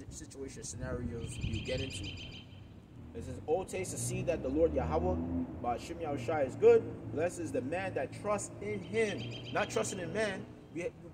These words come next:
put confidence in the, we put confidence in the Lord rather than prin-, men, and confidence in the Lord rather than princes. But those, you other lying camps, man,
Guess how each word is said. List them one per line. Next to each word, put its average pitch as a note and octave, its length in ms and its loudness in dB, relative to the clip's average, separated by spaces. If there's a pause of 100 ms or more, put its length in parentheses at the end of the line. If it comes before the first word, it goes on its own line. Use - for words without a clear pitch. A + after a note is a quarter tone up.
put D3+ 180 -10
confidence G3 460 -2
in E3+ 60 -8
the, D#3+ 80 -2
we - 600 -12
put - 160 -6
confidence E3+ 480 -4
in C#3+ 120 -8
the A#2+ 60 -8
Lord D#3 280 -2 (220)
rather C#3+ 240 0
than C3+ 320 -2
prin-, F3+ 160 -8 (200)
men, D#3+ 320 -2 (380)
and B2 220 -4
confidence E3 380 0
in D#3 80 -2
the C#3+ 100 -2
Lord D3 200 4
rather C#3 220 -2
than C3 140 -6
princes. - 500 -4 (500)
But A2 200 -10
those, D3+ 140 0 (140)
you F#3+ 120 -6
other F#3 180 0
lying F3+ 320 4
camps, A3 420 0
man, - 120 -10